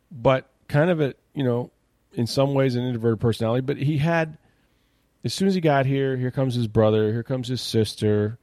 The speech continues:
His parents are still, you know, living in the Midwest. He's responsible for his younger siblings,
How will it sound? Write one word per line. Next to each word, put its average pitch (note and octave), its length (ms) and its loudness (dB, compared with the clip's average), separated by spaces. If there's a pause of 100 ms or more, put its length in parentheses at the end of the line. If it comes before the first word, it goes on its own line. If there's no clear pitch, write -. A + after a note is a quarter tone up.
(280)
His - 60 -20
parents B2+ 500 -4
are B2+ 80 -4
still, A#2+ 440 -2 (140)
you A#2+ 80 -4
know, A2+ 120 2
living A2+ 320 0
in A2+ 100 0
the A2 40 0
Midwest. G#2 680 0 (640)
He's - 320 -4
responsible C#3 640 0
for B2 180 0
his G#2 220 0
younger B2 400 0
siblings, A2+ 760 -2